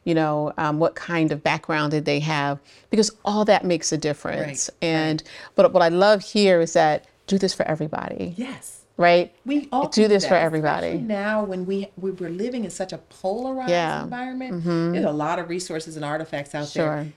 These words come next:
Speaker 2: that will, um, that provide evidence
Speaker 1: Yeah.
Speaker 2: of what really happened and what
Speaker 1: Mm-hmm.
Speaker 2: really transpired.
Speaker 1: Mm-hmm.
Speaker 2: So case in point, there was, in, in this book, and I only just started reading it, but in this book, there is, um, a depiction of a sixth grade teacher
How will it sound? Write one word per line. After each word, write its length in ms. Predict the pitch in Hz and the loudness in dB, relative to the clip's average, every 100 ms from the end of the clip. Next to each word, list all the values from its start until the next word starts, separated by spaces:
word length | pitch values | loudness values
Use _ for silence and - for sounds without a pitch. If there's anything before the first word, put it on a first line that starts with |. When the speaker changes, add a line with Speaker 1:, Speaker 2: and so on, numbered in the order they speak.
| - | -2
Speaker 2:
that 280 | 185 - | -2 0
will, 380 | 170 175 165 160 _ _ _ _ _ - | -4 -2 -2 -4 _ _ _ _ _ -8
um, 300 | 180 165 151 165 | -6 -6 -6 -4
that 220 | 190 - | -4 -4
provide 380 | 190 175 160 - - | -6 -2 -4 -6 0
evidence 580 | 262 285 190 143 139 - | 0 2 -2 -6 -8 -2
Speaker 1:
Yeah. 240 | 175 160 | 0 0
Speaker 2:
of 60 | 180 | 0
what 180 | 262 269 | -2 -4
really 380 | 180 220 220 202 | -8 -4 -2 -4
happened 360 | 190 185 - 170 | -6 -8 -8 -6
and 140 | 208 | -4
what 100 | 208 | -2
Speaker 1:
Mm-hmm. 160 | 185 170 | 0 0
Speaker 2:
really 220 | 190 180 | -2 -4
transpired. 760 | - 160 156 - 277 196 185 | -8 -10 -8 -4 -4 -2 -4
Speaker 1:
Mm-hmm. 240 | 175 175 170 | -2 -2 0
Speaker 2:
So 280 | 202 220 | -2 -2
case 340 | 208 269 285 269 | -4 -6 -6 -6
in 100 | 240 | -6
point, 460 | 311 320 185 - _ _ _ _ | -2 -2 -4 -10 _ _ _ _
there 240 | 202 196 196 | 0 2 2
was, 300 | 190 185 - - - | 0 -4 -6 -18 -4
in, 220 | 208 220 | -4 -2
in 160 | 220 220 | 0 0
this 180 | 262 - | 0 -4
book, 220 | 220 196 | -4 -4
and 100 | 175 | -4
I 120 | 220 | -2
only 180 | 294 214 | -2 -2
just 320 | - 190 180 | -2 -4 -2
started 320 | - 165 139 | -2 -2 -2
reading 280 | 202 247 165 | -6 -4 -4
it, 160 | 139 - | -6 -6
but 180 | 185 202 | -6 -2
in 140 | 233 | -2
this 180 | 226 220 | -2 -4
book, 400 | - 294 180 - _ _ _ | -2 -2 -2 -8 _ _ _
there 240 | 185 180 175 | -6 -4 -4
is, 500 | 185 175 170 165 160 165 | -6 -6 -4 -6 -8 -12
um, 300 | 160 156 - | -10 -10 -12
a 60 | |
depiction 520 | 160 - 196 190 185 | -12 -8 -8 -8 -10
of 320 | 180 165 160 - | -6 -6 -6 -8
a 440 | 160 160 165 165 - | -8 -8 -10 -14 -12
sixth 320 | - 247 - | -8 -8 -6
grade 240 | 240 233 | -4 -4
teacher 480 | - 214 - - - | -6 -10 -8 -12 -14